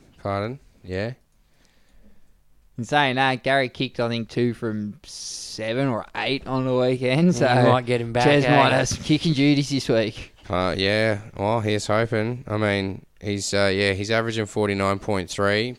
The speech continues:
Speaker 1: but let's wait and see what happens. I don't think Melbourne, I, I don't think Manly were great in their first couple of games, but I think they played a couple of hard rounds, didn't they?
Speaker 3: Can't
Speaker 2: Yeah, they had a
Speaker 3: remember.
Speaker 2: pretty tough draw, I think, to start.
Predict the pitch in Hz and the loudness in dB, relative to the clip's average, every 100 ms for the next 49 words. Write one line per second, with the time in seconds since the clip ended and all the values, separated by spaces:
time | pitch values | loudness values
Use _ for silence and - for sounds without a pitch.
0 | - 98 92 - - _ _ _ _ _ | -4 -2 -2 -6 -20 _ _ _ _ _
1 | 98 92 101 98 92 - 98 90 95 95 | -14 -8 -4 -2 -2 -4 -2 -2 -4 -4
2 | 113 120 117 101 95 92 85 95 95 95 | -6 -8 -8 -8 -8 -10 -4 -2 -2 -2
3 | 92 95 95 101 - 95 71 95 98 98 | 0 0 0 -2 -4 -6 -6 -6 -4 -4
4 | 95 90 98 92 101 98 98 95 92 92 | -6 -6 -4 -2 -4 -8 -8 -6 -6 -8
5 | - - 95 92 - 98 92 92 90 95 | -14 -8 -6 -6 -6 -8 -8 -8 -6 -6
6 | 104 120 98 104 85 - 95 92 - 71 | -6 -8 -8 -8 -10 -8 -8 -8 -10 -10
7 | 92 95 92 95 107 - 98 101 139 _ | -10 -10 -10 -10 -12 -12 -12 -12 -14 _
8 | - _ _ _ - - _ _ _ _ | -20 _ _ _ -20 -20 _ _ _ _
9 | - 127 135 127 131 131 131 120 117 113 | -10 0 2 4 2 2 -4 -8 -6 -6
10 | - 110 127 127 117 - - 113 101 | -6 -6 -4 -4 -8 -12 -10 -8 -10